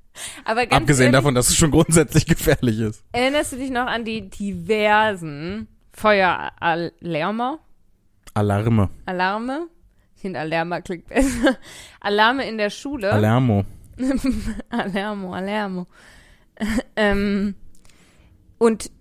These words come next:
Speaker 1: warum zeige ich? Ich zeige in eine
Speaker 2: In
Speaker 1: Richtung.
Speaker 2: Ri-, in die Richtung Schule.
Speaker 1: Äh, genau.
Speaker 2: Ist aber, glaub ich, nicht die
Speaker 1: <laughs>
Speaker 2: richtige
Speaker 1: Ich glaub,
Speaker 2: Richtung.
Speaker 1: das ist eher so die Richtung. Ähm, auf jeden Fall, oder da, egal. Auf jeden Fall
Speaker 2: <laughs>
Speaker 1: ist man ja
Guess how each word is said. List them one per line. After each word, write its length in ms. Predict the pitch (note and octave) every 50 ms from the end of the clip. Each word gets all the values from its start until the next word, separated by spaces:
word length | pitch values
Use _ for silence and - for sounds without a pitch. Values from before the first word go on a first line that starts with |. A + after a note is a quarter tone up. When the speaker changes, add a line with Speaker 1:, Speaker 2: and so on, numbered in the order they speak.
| _ _
Speaker 1:
warum 260 | G#3+ A3 G#3 G3+ G#3
zeige 280 | G#3+ - C#4+ D4 D4 B3+
ich? 260 | G#3+ - - - - _ _
Ich 100 | - -
zeige 280 | - D#4+ G#4 F4+ A3+ G#3+
in 40 | A3
eine 200 | G#3 G#3+ G#3+ G#3+
Speaker 2:
In 140 | G#3+ - C3
Speaker 1:
Richtung. 160 | B2+ A#2 B2
Speaker 2:
Ri-, 60 | -
in 60 | B2+ B2+
die 60 | B2
Richtung 280 | B2+ - - - C3+
Schule. 380 | B2 - - E3 D#3 B2+ G#2+ G#2 G#2 - - - - _ -
Speaker 1:
Äh, 80 | C4+
genau. 180 | B3+ D4 - -
Speaker 2:
Ist 240 | - F4 E4+ D#4 -
aber, 340 | B2+ A#2 D#4 - A2 A2 G#2+
glaub 240 | G#2+ A2+ G#2+ G#2
ich, 120 | G#2 A2 -
nicht 240 | A2 A2+ A2+ - -
die 40 |
Speaker 1:
<laughs> 20 | G#2
Speaker 2:
richtige 200 | G#2 - G3+ -
Speaker 1:
Ich 60 | G#3
glaub, 120 | G#3 G3+ G3
Speaker 2:
Richtung. 120 | G3 G3 G3
Speaker 1:
das 80 | G3 -
ist 40 |
eher 220 | - - G3+ G3 F#3+
so 80 | F#3+ F#3
die 100 | F#3 F#3+
Richtung. 360 | F#3 G3 F#3 - - G3 F#3+ - _ - - - - - - _ _
Ähm, 220 | A3+ A#3 A#3 A3+
auf 160 | - B3 B3+ -
jeden 240 | C#4+ E4+ F4+ E4+ B3+
Fall, 440 | - A3+ G3 F3+ F#3 G#3 B3+ D4 C#4 - _ _ _ _ _
oder 180 | - E3 D3+ C#3
da, 360 | - D3+ D3 E3 G#3 C4 F4 F4+ _ _ -
egal. 340 | G3 - D3+ C#3+ C#3 C3+ - - - - - -
Auf 200 | - A3+ A#3 B3+
jeden 180 | D4 D#4+ F4
Fall 240 | - - D4+ C#4 C#4+ D4 - - -
Speaker 2:
<laughs> 200 | - - - -
Speaker 1:
ist 180 | - D4 -
man 160 | - G#4 C#4+ C#4+
ja 80 | C4